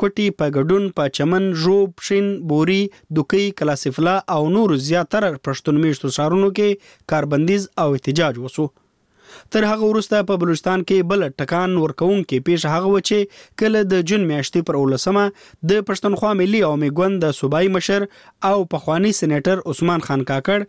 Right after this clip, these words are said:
د ټپي کېدو خبر خپور سو. د ګوند مشرانو لومړی وویل چې نوموړی په کوټه کې په خپل کور کې ټپي سوی دی، خو له ډاکټرانو سره تر لیدو او معاینې وروسته یې په ډاګه کړه چې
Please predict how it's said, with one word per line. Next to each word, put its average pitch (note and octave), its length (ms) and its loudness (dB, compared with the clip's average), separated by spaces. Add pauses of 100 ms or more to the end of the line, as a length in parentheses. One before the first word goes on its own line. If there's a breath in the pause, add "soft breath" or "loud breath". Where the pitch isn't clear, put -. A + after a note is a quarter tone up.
(300 soft breath)
د E3+ 160 0
ټپي D#3 340 -4
کېدو F#3 360 0
خبر E3 320 -2
خپور F#3 320 -6
سو. D#3 120 -8 (720 loud breath)
د G3+ 180 2
ګوند A3 160 0
مشرانو G3 480 0
لومړی E3+ 320 2
وویل G3 300 2
چې G#3+ 520 -4
نوموړی G3 460 0
په D3+ 160 -4
کوټه F3+ 280 -2
کې F#3+ 220 0
په C#3+ 160 -4
خپل D3 180 -2 (120)
کور G#3 180 2
کې G3 220 0
ټپي C#3+ 240 -4
سوی D3 260 0
دی، D#3 80 -6 (380 loud breath)
خو G3+ 160 2
له G#3+ 240 0
ډاکټرانو G3+ 440 0
سره F#3+ 300 0
تر E3+ 160 0
لیدو D#3+ 240 2 (140)
او E3+ 80 2
معاینې D3+ 420 2
وروسته F#3 400 0
یې E3+ 180 -2
په C#3+ 160 0
ډاګه G3+ 280 -2
کړه G3 200 0
چې G3+ 100 2